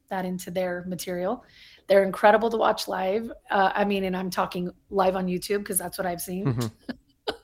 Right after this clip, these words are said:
Speaker 1: <laughs> I, that's one of my goals is to see them live. But I, listening to them and what they create and what they do together, um, just really puts me, uh, it almost feels like the music is from a different time, uh, but it's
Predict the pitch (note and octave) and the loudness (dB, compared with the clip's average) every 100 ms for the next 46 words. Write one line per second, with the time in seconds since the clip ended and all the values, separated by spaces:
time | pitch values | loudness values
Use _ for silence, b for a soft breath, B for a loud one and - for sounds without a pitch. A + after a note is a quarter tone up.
0 | _ - D#4+ - - B3 B3+ - B3 B3 | _ -4 -4 0 6 8 8 6 4 4
1 | B3+ A#3+ A3+ G#3+ G#3 G#3+ A3+ - A3+ A3 | 2 0 2 2 0 0 -2 -8 -4 0
2 | G3+ G3 F#3+ G3 B B B B B _ | 0 0 -2 -4 B B B B B _
3 | G#3+ A#3+ A3+ A3 A3 - A3+ C4+ F4 G4 | 6 8 8 8 4 0 2 4 4 0
4 | F#4 D#4+ A3 F3 G3+ C4 A3 G#3+ G#3+ G#3 | -2 -2 -4 -4 -6 -6 -4 -2 -2 -4
5 | - G3+ G3 G#3+ G3+ F#3+ G3+ G#3+ G#3 G3 | -2 -2 0 -2 -4 -4 -4 -2 -2 0
6 | F#3+ F#3+ A3 b b b _ - G3+ F#3+ | -2 -2 -6 b b b _ -2 0 0
7 | F#3+ F#3 F3+ E3 - - F3+ A3 G#3 G#3 | -2 -4 -6 -8 -16 -16 2 4 4 -2
8 | F#3+ G3+ G#3 G#3 G#3 G#3+ G3 G#3+ G#3 G3+ | -2 0 0 0 -2 -4 -6 -4 -4 -2
9 | G3+ G3 - F#3+ - A#3 B3+ D#4 - C#4+ | -4 -6 -4 -2 2 4 4 2 2 2
10 | B3+ B3 G#3+ A3+ A3+ A3+ G3+ G#3 G3+ F#3+ | 2 0 -4 -2 -2 -4 -4 -6 -4 -6
11 | G3 F#3+ - G3+ F#3 G3 A#3+ D#4+ F#4+ b | -6 -8 -10 -12 -8 -6 -4 -4 -6 b
12 | b b b b - G3 F#3+ F#3 F3+ F#3 | b b b b 0 4 4 2 2 0
13 | F3+ - - | -2 -6 -10